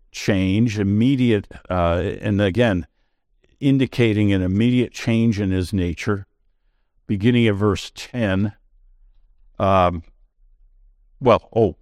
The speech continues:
we've gotta actually go back to our, the, the Word of God again in Genesis three. Because God tells us,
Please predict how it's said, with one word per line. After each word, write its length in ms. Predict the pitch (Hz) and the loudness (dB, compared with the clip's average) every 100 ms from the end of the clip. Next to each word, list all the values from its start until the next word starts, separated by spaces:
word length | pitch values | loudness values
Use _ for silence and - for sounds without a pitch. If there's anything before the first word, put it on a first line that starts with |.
| - | -12
we've 160 | 92 | -8
gotta 220 | 85 95 90 | -2 0 0
actually 360 | 98 92 90 | -2 -2 -4
go 160 | 85 85 | -4 -4
back 400 | 78 95 101 - | 0 -2 -2 -8
to 520 | - 127 92 73 - _ _ _ _ _ - | -4 0 0 -2 -14 _ _ _ _ _ -2
our, 260 | 78 76 - _ _ _ _ _ _ | -2 -2 -10 _ _ _ _ _ _
the, 140 | 78 - - | -8 -6 -6
the 80 | 87 | -4
Word 280 | 82 85 | 0 0
of 140 | 78 - | -2 -2
God 420 | 98 120 78 - - | 0 2 0 -8 -14
again 320 | - 80 76 - - | -10 -8 -8 -10 -6
in 100 | 85 | -4
Genesis 560 | 80 87 87 - 80 - | 0 0 -2 -4 -10 -6
three. 380 | 117 110 76 - _ _ _ _ _ _ - | 0 0 0 -8 _ _ _ _ _ _ -8
Because 300 | 139 175 165 | -2 -2 2
God 520 | 196 233 180 131 143 - _ _ _ _ _ _ - - _ - - - _ - _ - | 2 4 4 2 -2 -12 _ _ _ _ _ _ -20 -20 _ -20 -20 -20 _ -20 _ -8
tells 380 | - 147 120 113 | 2 2 2 0
us, 440 | 95 101 - - | -4 -4 -10 -16